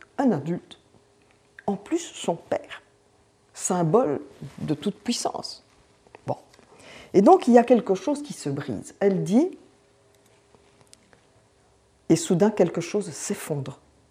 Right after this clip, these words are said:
L'enfance, peut-être, se termine et s'ouvre le temps de l'incertitude où l'on découvre la vie avec effroi.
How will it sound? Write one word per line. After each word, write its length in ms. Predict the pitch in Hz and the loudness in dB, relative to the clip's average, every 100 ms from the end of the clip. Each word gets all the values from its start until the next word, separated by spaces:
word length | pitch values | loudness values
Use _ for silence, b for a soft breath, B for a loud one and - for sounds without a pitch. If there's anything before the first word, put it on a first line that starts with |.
| _ _ _ _ _ _ _ - | _ _ _ _ _ _ _ -6
L'enfance, 800 | 170 190 - 165 196 - - - _ _ | -2 -2 -2 -2 -2 -8 -12 -16 _ _
peut-être, 520 | - 208 170 170 - - _ _ _ _ _ _ - | -14 -4 -2 -2 -8 -20 _ _ _ _ _ _ -18
se 180 | - 208 | -8 2
termine 500 | 226 208 170 208 226 - _ _ b b b b - | 2 2 0 -2 -4 -12 _ _ b b b b 4
et 80 | 208 | 4
s'ouvre 380 | - 302 233 | 6 4 6
le 100 | 202 | 6
temps 200 | 190 220 | 4 2
de 100 | 233 | 2
l'incertitude 840 | 170 190 - 196 - 160 - 170 180 B - | 2 2 0 -4 -6 -8 -4 -4 -4 B 0
où 120 | 175 | 2
l'on 140 | 170 | 4
découvre 480 | 160 170 170 151 147 | 2 0 0 -4 -2
la 120 | 139 | -6
vie 240 | 135 139 151 - _ _ - | -6 -8 -12 -18 _ _ -14
avec 380 | 139 143 139 - | -10 -8 -8 -12
effroi. 440 | 143 - - - | -14 -14 -18 -18